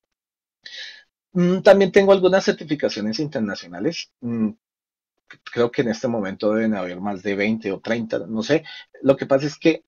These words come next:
las certificaciones, eh, después de X cantidad de tiempo, X cantidad de versiones, por ejemplo, Photoshop ocho, Photoshop nueve, Photo-, en fin, todo eso, eh, perdón, C S, eh,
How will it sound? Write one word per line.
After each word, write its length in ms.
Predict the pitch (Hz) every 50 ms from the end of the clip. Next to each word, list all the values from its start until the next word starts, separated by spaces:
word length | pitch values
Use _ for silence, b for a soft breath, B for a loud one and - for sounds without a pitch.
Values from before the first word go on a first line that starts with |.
| _ -
las 220 | 156 151 151 156
certificaciones, 840 | 170 160 - 156 170 165 - 170 160 - 156 131 135 147 - - b b b b b _ -
eh, 280 | - 131 117 107 - -
después 380 | 110 123 120 - - 113 110 101
de 140 | 123 127 135
X 340 | 135 - 156 147 - - -
cantidad 300 | - 127 113 - 104 107
de 80 | 117
tiempo, 340 | - - 127 123 - - 104 - - _
X 320 | - - 90 - - 110 -
cantidad 320 | - 139 127 - - 98 95
de 60 | 117
versiones, 400 | 131 139 139 - 113 127 160 -
por 120 | - -
ejemplo, 260 | 87 143 143 - 98
Photoshop 400 | - 107 - - 90 - 90 - _
ocho, 340 | - 123 151 147 - 110 -
Photoshop 360 | - - 80 78 - - 73
nueve, 320 | 92 120 156 165 156 127 95
Photo-, 220 | 85 - - _ _ -
en 140 | 131 110 -
fin, 160 | 131 135 156
todo 260 | - - - 82 -
eso, 160 | 92 - 185 B B B B B B B B B B B -
eh, 320 | - 139 131 127 120 -
perdón, 280 | - 110 - - - -
C 260 | - - 120 120 123
S, 180 | 110 - 127 127 B B B B B _ B B B B B B B B _ _ _
eh, 360 | - 135 123 117 104 - -